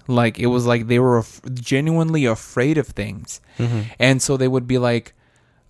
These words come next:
Speaker 1: uh, "Don't, don't go, don't stray too far away because the witches live out here."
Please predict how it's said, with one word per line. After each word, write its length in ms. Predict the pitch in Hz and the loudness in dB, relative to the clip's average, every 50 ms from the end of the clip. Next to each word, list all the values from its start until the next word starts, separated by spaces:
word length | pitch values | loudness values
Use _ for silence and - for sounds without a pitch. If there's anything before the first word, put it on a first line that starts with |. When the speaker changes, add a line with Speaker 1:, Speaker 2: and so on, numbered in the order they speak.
| _ | _
Speaker 1:
uh, 320 | - 127 123 120 117 113 110 113 - - 117 127 117 | -2 0 2 2 2 0 -2 -4 -8 -14 -14 -8 -2
"Don't, 520 | - 131 135 143 143 - - - - 127 | 0 0 0 0 -2 -4 -8 -14 -8 -2
don't 240 | 120 131 131 143 143 | 0 2 2 0 0
go, 160 | 135 147 147 - - | 0 0 0 0 0
don't 320 | 131 131 123 135 135 - - | 0 0 0 0 0 -4 -6
stray 340 | - - - 143 143 143 143 | -6 -4 0 0 0 0 0
too 180 | - - 156 | 0 0 0
far 220 | 143 - 147 139 131 | 0 2 2 2 4
away 280 | 127 123 131 143 151 | 4 4 4 4 2
because 360 | 147 139 120 - 127 120 110 117 | 2 0 0 0 0 0 0 0
the 80 | 113 | -2
witches 440 | 110 117 123 143 - - 139 117 110 | 0 2 2 2 2 0 -2 0 0
live 200 | 113 110 107 110 | 2 2 2 2
out 180 | 104 98 - 107 | 0 -2 -2 -2
here." 340 | 113 113 98 87 95 123 | -2 -2 -2 -2 -4 -8